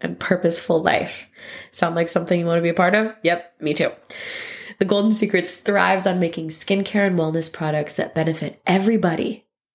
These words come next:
all ethnicities, sexual orientations, and specific skincare needs.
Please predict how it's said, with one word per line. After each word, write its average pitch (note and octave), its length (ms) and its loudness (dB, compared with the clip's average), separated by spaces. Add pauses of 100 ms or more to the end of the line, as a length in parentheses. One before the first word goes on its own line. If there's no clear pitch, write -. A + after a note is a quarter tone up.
(280)
all F#3+ 380 4
ethnicities, - 680 -2
sexual - 520 0
orientations, E3+ 840 -2
and D#3+ 140 -2
specific E3 680 -2
skincare D#3 760 -4
needs. D3 600 -4